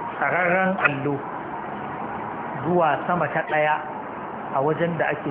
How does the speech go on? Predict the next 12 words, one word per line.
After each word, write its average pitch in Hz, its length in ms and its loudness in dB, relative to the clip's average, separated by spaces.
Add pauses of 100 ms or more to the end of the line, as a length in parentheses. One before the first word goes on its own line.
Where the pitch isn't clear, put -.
(120)
ce 156 80 -2
mushi 147 240 -2
Baitul 151 320 2
Izza. 127 480 -4 (1700)
An 180 240 2
yi 185 80 4
wannan 185 480 4
ne 190 320 2 (960)
a 143 60 0 (100)
cikin 170 240 2
watan 170 240 2
Ramadan, 156 560 2